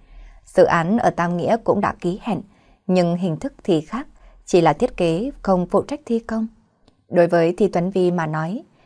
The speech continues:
chẳng qua chỉ là một khoản phụ nho nhỏ, cho nên chủ yếu cô vẫn bận rộn với đề án thiết kế của Tống Tiên Sinh. Mỗi sự kiện đều rất là thuận lợi, trừ việc ba mẹ Tuấn Vi liên tục gọi điện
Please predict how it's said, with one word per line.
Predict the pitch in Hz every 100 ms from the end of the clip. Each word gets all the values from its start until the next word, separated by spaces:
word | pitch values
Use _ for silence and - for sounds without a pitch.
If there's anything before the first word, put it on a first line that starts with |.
| _ -
chẳng | 233 208
qua | 285 285
chỉ | 254
là | 196 185
một | 190 190 -
khoản | 214 170
phụ | 160 226 -
nho | 269
nhỏ, | 277 262 196 160 _ _ _
cho | - 185
nên | 175 175
chủ | 185
yếu | 160 160 165
cô | -
vẫn | 196 165 254
bận | 220 202
rộn | 185 165 - - - _
với | 185 160 208
đề | 214
án | 165 170
thiết | 277 -
kế | 180 180 262
của | -
Tống | 147 165 170
Tiên | 208 190
Sinh. | 190 196 185 - _ _ - _ _ _
Mỗi | - 170 170
sự | 226 170
kiện | - 165 170
đều | 180 170
rất | 170 339
là | 240 175
thuận | 185 -
lợi, | 175 170 - _ _ _
trừ | -
việc | 220 220
ba | 214 285
mẹ | 277 226
Tuấn | - 208
Vi | 240 277
liên | 269 277
tục | 269 175 -
gọi | 175
điện | 156 175